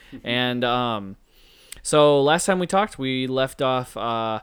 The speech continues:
Speaker 2: with the unexpected task as, as, as it's, uh, framed in, in Goblet of Fire. Um, the, uh, the, the, the task set upon, um, the boys to find,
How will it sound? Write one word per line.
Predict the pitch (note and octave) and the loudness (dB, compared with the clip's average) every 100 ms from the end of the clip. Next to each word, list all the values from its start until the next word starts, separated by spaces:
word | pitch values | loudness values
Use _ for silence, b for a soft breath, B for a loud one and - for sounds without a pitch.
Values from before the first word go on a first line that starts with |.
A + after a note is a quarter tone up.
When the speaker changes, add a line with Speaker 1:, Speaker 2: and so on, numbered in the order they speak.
| B B B B _ _ _ | B B B B _ _ _
Speaker 2:
with | C#3+ C3+ B2+ - - | -10 -4 -4 -6 -12
the | B2 B2 B2+ | -8 -6 -4
unexpected | C#3 C3+ - B2+ - A2+ | -4 -4 -6 -8 -8 -16
task | - G#2 F#2 - - | -12 -10 -10 -12 -16
as, | F#2+ G2+ | -18 -16
as, | - A2 | -12 -10
as | G2+ G#2 G#2+ A2+ | -10 -8 -8 -8
it's, | G#2+ G2+ - | -12 -10 -10
uh, | G2 G2 A#2 | -8 -8 -12
framed | - A2 G2+ G2 | -10 -8 -8 -10
in, | G2 G2 F#2 | -12 -12 -14
in | G#2 | -16
Goblet | G2+ F#2+ F#2 | -10 -10 -10
of | F#2 | -14
Fire. | - F#2 D#2 F#2 - | -12 -12 -10 -12 -12
Um, | G#2+ A2 A2 | -12 -12 -14
the, | A2 A2+ A2 G#2+ G#2 _ _ _ _ _ _ _ b b b b b _ | -12 -10 -8 -10 -12 _ _ _ _ _ _ _ b b b b b _
uh, | C3 B2+ A#2+ G#2+ G#2 G2+ G#2+ _ | -10 -4 -2 -2 -4 -8 -12 _
the, | B2 A2 | -10 -8
the, | G2 A#2 A#2 A2 | -8 -10 -10 -10
the | A2+ A2+ G#2+ | -10 -12 -12
task | G#2+ - C3 B2+ - | -12 -2 -2 -2 -4
set | - A#2 | -4 -4
upon, | G#2+ C3 B2+ A#2+ A2+ - B B B B - | -6 -6 -4 -4 -8 -16 B B B B -10
um, | A2+ G#2+ G#2 A2 A2 A2 G#2+ A2+ A2+ | -6 -4 -4 -4 -4 -6 -10 -12 -12
the | A#2 | -10
boys | A#2 A2 A2 G#2+ - | -4 -4 -4 -6 -8
to | - A2+ | -10 -14
find, | - A#2+ A2 G#2+ A2 G#2 G#2 G#2 G#2+ | -10 -6 -6 -6 -8 -8 -10 -14 -16